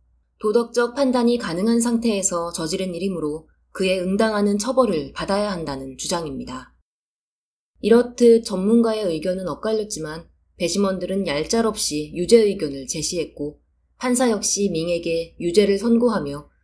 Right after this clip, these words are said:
징역 삼십 년의 형을 내렸습니다.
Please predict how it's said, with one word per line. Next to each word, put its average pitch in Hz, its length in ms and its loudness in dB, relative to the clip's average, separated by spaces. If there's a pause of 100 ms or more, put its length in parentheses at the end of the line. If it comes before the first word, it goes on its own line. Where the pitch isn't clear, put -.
(160)
징역 180 400 -2
삼십 294 340 -2
년의 202 300 0
형을 147 400 -8
내렸습니다. 131 800 -4